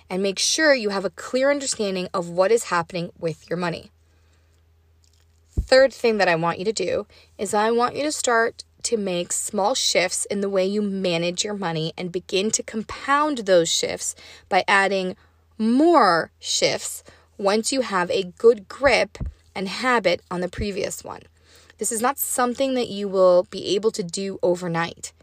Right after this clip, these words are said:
right? I t-, said that it's going to take time to get out of debt. But if you don't start now, you're just gonna be in a worse situation a year from now,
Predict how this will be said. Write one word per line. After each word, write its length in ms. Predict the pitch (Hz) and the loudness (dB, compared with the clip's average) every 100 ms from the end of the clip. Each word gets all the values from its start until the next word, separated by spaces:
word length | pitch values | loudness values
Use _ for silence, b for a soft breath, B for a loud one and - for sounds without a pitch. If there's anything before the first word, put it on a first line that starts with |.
| _ - | _ -2
right? 260 | 180 233 - | 0 0 -4
I 100 | 185 | -10
t-, 120 | - | -10
said 500 | - - - 269 185 | -8 -4 2 2 4
that 120 | 196 | 0
it's 120 | - - | -2 -6
going 180 | 190 | -6
to 80 | 190 | -8
take 180 | - 247 - | -8 -10 -10
time 460 | - 226 226 233 | -6 -2 -2 -2
to 100 | 226 | -4
get 100 | 180 | -4
out 120 | 190 196 | -4 -4
of 80 | |
debt. 240 | - - - B B - | -6 -8 -10 B B -2
But 80 | 202 | 0
if 100 | 220 | 2
you 80 | |
don't 200 | 262 277 | 0 0
start 320 | - 269 254 - | -2 -2 -2 -6
now, 540 | 208 220 247 247 226 | -2 2 4 6 4
you're 160 | 214 220 | 2 -4
just 180 | 220 | -2
gonna 140 | - 226 | 2 2
be 140 | 247 | 2
in 80 | 214 | 0
a 80 | 185 | 0
worse 560 | 180 180 190 226 262 | -4 -6 2 2 2
situation 880 | - 233 220 208 202 254 262 180 180 | 0 -2 -2 -4 -4 -2 -2 -2 -2
a 80 | - | 0
year 300 | 226 240 277 | -2 -2 -4
from 200 | - 214 | -2 -2
now, 300 | 165 156 160 | -2 -2 -4